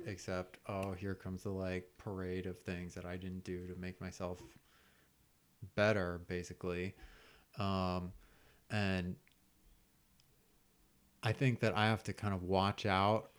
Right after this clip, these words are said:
for, like, ambition and watch out for these, this goal orientation that I have, because if I am not doing well, it's gonna turn into,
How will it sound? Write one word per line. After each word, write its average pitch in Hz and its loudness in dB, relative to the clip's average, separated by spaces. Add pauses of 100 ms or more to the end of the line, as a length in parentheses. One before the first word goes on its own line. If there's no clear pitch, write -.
(200)
for, 92 4 (520)
like, 95 0
ambition 98 2
and 95 0
watch 95 2
out 92 4
for 92 2 (100)
these, 92 -4 (460)
this - -6 (140)
goal 110 6
orientation 113 4
that 117 4
I 120 4
have, 117 2
because 95 -2
if 92 -4 (140)
I 101 2 (1160)
am 95 0
not 104 4
doing 117 4
well, 120 6 (100)
it's - -2
gonna 101 0
turn 98 -2
into, 87 -4